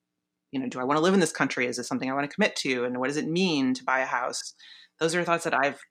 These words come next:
totally been grappling with. And so that was a way of me connecting to you as a human being. So there's, that's the one side. Then the other side is professional relationships and networking.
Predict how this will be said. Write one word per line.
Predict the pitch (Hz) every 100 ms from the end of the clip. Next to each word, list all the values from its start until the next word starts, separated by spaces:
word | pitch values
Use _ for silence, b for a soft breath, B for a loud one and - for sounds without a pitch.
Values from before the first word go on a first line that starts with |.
| _ -
totally | - 180 170 151
been | 127
grappling | 127 127 127 123
with. | 123 123
And | 139
so | 143 131 135 - B B -
that | 143
was | 151
a |
way | 143 139
of | 139
me | 139
connecting | - 127 139 127
to | 127
you | 123
as | 120
a |
human | 131 127
being. | 151 165 - - 156 _ b b b
So | -
there's, | 156 170 -
that's | 175 180
the | 147
one | 139 202
side. | 202 120 113 123 -
Then | 165 170
the | 170
other | 247
side | - 143 135 135
is | 143 139 - - -
professional | 180 196 208 147
relationships | 135 113 - - - - - - _ _ _ -
and | 165 156 143 131 - -
networking. | 170 175 160 151 - 127 135 160